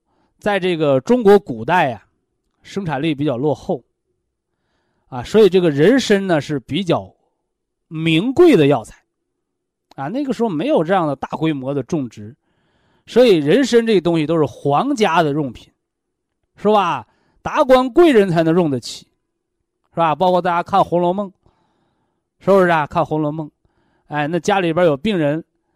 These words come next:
是吧？一天来个一两，啊，那时候两比较小啊。现在咱们说一两是五十克，那时候一两就相当于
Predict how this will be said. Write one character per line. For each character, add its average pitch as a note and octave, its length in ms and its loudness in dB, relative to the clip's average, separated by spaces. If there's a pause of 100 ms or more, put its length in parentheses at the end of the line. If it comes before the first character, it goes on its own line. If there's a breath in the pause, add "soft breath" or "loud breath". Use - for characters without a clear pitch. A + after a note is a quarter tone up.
(300)
是 - 60 -14
吧？ C#3+ 220 -4
一 F#3+ 120 -6
天 F3 340 -2
来 D#3 180 -4
个 D#3 240 -2 (120)
一 A#3 120 -2
两， D3 300 -4 (580)
啊， C3 200 -12
那 G3+ 160 -6
时 D#3+ 100 -2
候 F3+ 60 2
两 B2+ 260 -6
比 C#3 100 -8
较 D#3+ 160 -4
小 G2 400 -14 (120)
啊。 D3 340 -6 (320)
现 G3+ 180 -2
在 G#3 160 0
咱 D#3 140 -2
们 E3+ 80 -8
说 E3 160 0
一 G3 140 -2
两 B2+ 200 -6
是 C#3+ 80 -8
五 C3 160 -8
十 C3 160 -10
克， C#3 240 -4 (560)
那 G3+ 200 0
时 D3+ 100 -2
候 F3 100 6
一 G#3 160 2
两 C3 280 0
就 C3+ 80 -4
相 D#3+ 180 -4
当 D#3+ 160 0
于 D3+ 60 0